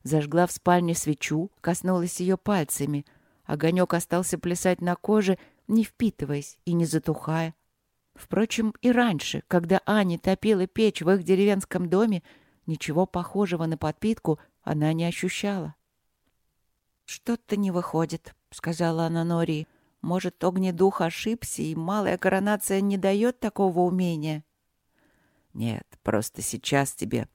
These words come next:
не нужна энергия. Твоя аура полна и цела, Шари», пророкотал дракон,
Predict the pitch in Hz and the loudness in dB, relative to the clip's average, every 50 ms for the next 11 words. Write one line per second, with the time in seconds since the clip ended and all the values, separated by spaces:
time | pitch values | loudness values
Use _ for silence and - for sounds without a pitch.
0 | _ _ - 156 156 151 151 151 143 143 156 160 160 156 135 123 123 127 143 156 | _ _ -2 0 0 2 2 0 0 0 0 0 0 0 0 2 2 2 2 2
1 | 147 131 - - 98 - - - _ _ _ _ _ _ _ - - 135 135 135 | 0 -2 -4 -6 -8 -8 -8 -12 _ _ _ _ _ _ _ -12 -6 -4 -2 0
2 | 131 135 139 - - 143 143 147 165 165 156 139 127 123 135 - _ _ _ - | 2 2 0 0 0 0 0 2 2 0 0 -2 -4 -6 -8 -10 _ _ _ -2
3 | 143 135 131 131 131 120 131 139 147 160 160 151 151 139 - - 156 151 151 156 | 0 0 2 0 0 -2 0 0 0 0 0 -2 -2 -4 -4 -2 0 0 0 0
4 | 170 175 160 - - 104 113 117 110 113 113 110 - - _ _ _ _ _ _ | 0 -2 -4 -6 -4 -4 -4 -2 -2 -4 -6 -6 -10 -14 _ _ _ _ _ _
5 | _ _ _ _ _ _ _ _ _ - - 160 151 156 156 - 170 165 - - | _ _ _ _ _ _ _ _ _ -8 -6 -4 -4 -4 -4 -2 -4 -2 0 2
6 | 170 165 165 156 160 160 156 - - 175 180 185 180 | 2 2 2 2 2 0 0 0 2 2 2 2 0